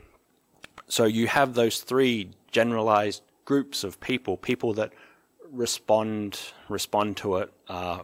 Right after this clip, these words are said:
with a lot of emotional and psychological suffering. You have those that are just, that are inconvenienced by it, don't like it generally, but they're, they're okay to deal with it. And there's those that really like it.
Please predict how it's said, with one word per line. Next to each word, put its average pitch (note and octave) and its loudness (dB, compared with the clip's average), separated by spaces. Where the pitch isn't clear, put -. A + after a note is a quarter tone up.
with G#2+ -8
a G2+ -2
lot G2+ 6
of G2 -2
emotional F#2+ -2
and F2+ -10
psychological F#2+ -4
suffering. E2 -2
You G2 -8
have F#2+ -2
those G#2 2
that G2+ 0
are A#2 2
just, - 0
that A#2 0
are G2+ 0
inconvenienced A#2 2
by G2+ 6
it, F#2+ -4
don't G#2+ 0
like G2+ 0
it - -6
generally, G#2 -2
but G2 -8
they're, G2 -2
they're F2+ -2
okay F2+ -6
to F2 -6
deal F#2 -6
with F2 -8
it. F#2 -6
And A2 -4
there's G#2+ 2
those A2 2
that - -6
really F#2+ -6
like F#2+ 0
it. E2+ -8